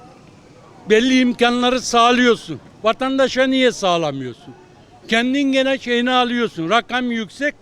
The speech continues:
yüksek. Ben süper emeklilik maaşıyla emekli olmuşum. Sen tutuyorsun, en asgari ücretli ödeyeni yedi bin beş yüze çıkardım diyorsun.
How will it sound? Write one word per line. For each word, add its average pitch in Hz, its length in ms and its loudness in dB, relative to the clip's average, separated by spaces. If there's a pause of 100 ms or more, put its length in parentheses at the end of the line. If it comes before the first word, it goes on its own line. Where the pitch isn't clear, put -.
(280)
yüksek. 208 380 -6 (380)
Ben 247 260 -2
süper 277 320 -2
emeklilik 214 560 -4 (220)
maaşıyla 185 640 -2
emekli 214 440 -2
olmuşum. 214 560 -2 (560)
Sen 247 160 -2
tutuyorsun, 240 720 -6 (500)
en 285 260 2 (220)
asgari 240 360 -2
ücretli 220 420 -4
ödeyeni 220 460 2
yedi 226 340 -2
bin 269 180 2
beş 269 220 2
yüze 220 240 -2
çıkardım 233 680 -2
diyorsun. 190 460 -2